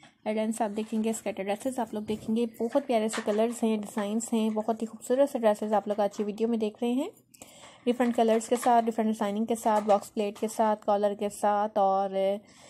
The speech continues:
कुछ फ्रिल के साथ भी आप लोग डिजाइंस देखेंगे, साइड प्लेट्स के साथ भी देखेंगे, कुछ कैथेट के साथ भी मैं आपको डिजाइंस दिखाऊंगी। देखें व्यूअर्स, बहुत ही खूबसूरत कलर्स हैं, बहुत प्यारे से ड्रेसेस हैं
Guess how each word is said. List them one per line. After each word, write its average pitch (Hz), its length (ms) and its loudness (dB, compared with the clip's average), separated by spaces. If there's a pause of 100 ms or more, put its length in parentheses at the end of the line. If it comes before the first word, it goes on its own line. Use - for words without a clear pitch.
(180)
कुछ 233 360 2 (360)
फ्रिल 269 240 8
के 262 120 2
साथ 214 240 4
भी 208 120 0
आप 208 120 2
लोग 202 100 0
डिजाइंस 214 400 -2
देखेंगे, 214 400 0
साइड 202 220 2
प्लेट्स 220 260 -4
के 226 60 -2
साथ 208 180 2
भी 202 100 -4
देखेंगे, 208 400 -4
कुछ 214 180 -6
कैथेट 208 340 -2
के 208 100 -6
साथ 196 180 0
भी 202 100 -6
मैं 202 140 -4
आपको 196 180 -8
डिजाइंस 202 380 -6
दिखाऊंगी। 208 460 -6
देखें 220 240 -4
व्यूअर्स, 208 380 -2
बहुत 226 300 -2
ही 254 40 -4
खूबसूरत 247 500 -2
कलर्स 214 420 -2
हैं, 214 140 -2
बहुत 208 260 -6
प्यारे 190 220 0
से 190 140 -8
ड्रेसेस 196 440 -4
हैं 240 180 0